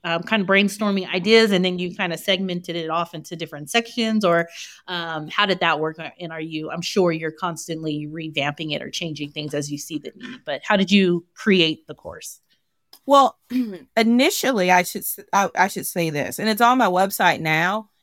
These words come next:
Speaker 2: and I have a social media manager, and I predicted the future. I told her, I said, "Look, I wanna do cardiology concepts simplified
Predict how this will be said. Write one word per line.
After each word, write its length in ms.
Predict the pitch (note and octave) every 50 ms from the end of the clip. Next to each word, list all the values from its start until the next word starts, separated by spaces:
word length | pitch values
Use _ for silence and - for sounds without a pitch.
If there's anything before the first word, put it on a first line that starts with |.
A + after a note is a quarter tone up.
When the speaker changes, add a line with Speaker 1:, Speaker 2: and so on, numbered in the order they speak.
| _ -
Speaker 2:
and 200 | F3 F#3 F#3 F#3
I 40 | G3
have 140 | A3 G3 F#3+
a 60 | F#3+
social 300 | - F#3+ F#3 - - F#3
media 240 | F#3 F#3 F3 F3+ E3+
manager, 420 | D#3 D3+ D3 C#3 D3+ E3 - D3
and 180 | - - E3+ F3
I 120 | F#3+ A3+
predicted 480 | - - C4 G#3 B3 A#3+ - - G#3+ -
the 60 | G#3
future. 460 | - - C4+ G#4 - - - - C#4 _ _ _ _ _ _ _ _
I 120 | - D#3 E3
told 480 | - - - G3+ A#3 E4 F#4+ F#4+ F#4+
her, 340 | - D3 C3 A#2+ G#2+ - - _ _ _ - -
I 40 | F#3
said, 220 | - G3 F3+ E3
"Look, 280 | E3+ F3+ D#3 - - _ _ _ _ _ _ _ _ _ _ _ _ _ _ _ _ -
I 480 | G3 G#3 A3+ A#3+ C4 C4+ C4+ B3 - -
wanna 320 | G#3 A3 A3+ A3+ A3+ G#3+
do 420 | G3+ G3+ G#3 G3 F#3+ F#3 F3 - _ _
cardiology 600 | - - G3+ G#3 A3+ A3+ A3 G#3+ G#3+ G#3+ G#3 G#3+ F#3
concepts 600 | - G#3+ F#3+ F3+ F#3 F#3+ - - E3 C#3+ - -
simplified 840 | - - - G3+ G3 F#3+ - E3+ D#3+ - C3+ A#2 F#2 C#2+ - -